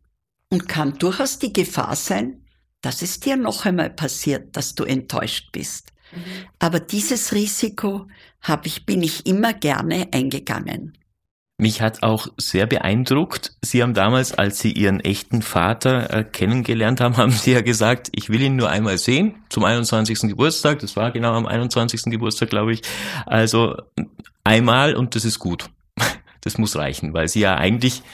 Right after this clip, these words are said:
Speaker 3: Ihren echten Vater, ähm, also Ihren damaligen Stiefvater, sehr mochten. Und dann muss er aber einiges richtig gemacht haben, Ihr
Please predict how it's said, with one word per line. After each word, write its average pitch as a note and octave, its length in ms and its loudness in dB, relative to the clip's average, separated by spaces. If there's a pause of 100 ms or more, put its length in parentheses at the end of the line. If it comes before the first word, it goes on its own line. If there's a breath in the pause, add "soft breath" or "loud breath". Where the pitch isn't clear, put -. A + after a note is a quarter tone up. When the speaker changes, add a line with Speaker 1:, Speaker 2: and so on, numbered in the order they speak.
(300 loud breath)
Speaker 3:
Ihren G#2+ 300 4
echten G#2+ 380 0
Vater, G#2 600 0
ähm, G2+ 360 -2
also F#2+ 180 0
Ihren F#2+ 300 0 (320 loud breath)
damaligen F#2+ 580 -2 (140)
Stiefvater, A2 680 0 (200 loud breath)
sehr - 180 0
mochten. B2+ 440 0 (320 loud breath)
Und B2 580 4 (960)
dann G#2+ 200 6
muss A3 180 4
er G3 80 6
aber D#3 160 4
einiges F3 380 4
richtig F3 260 0
gemacht A2+ 320 2
haben, E2+ 280 -4 (280)
Ihr F#2 360 0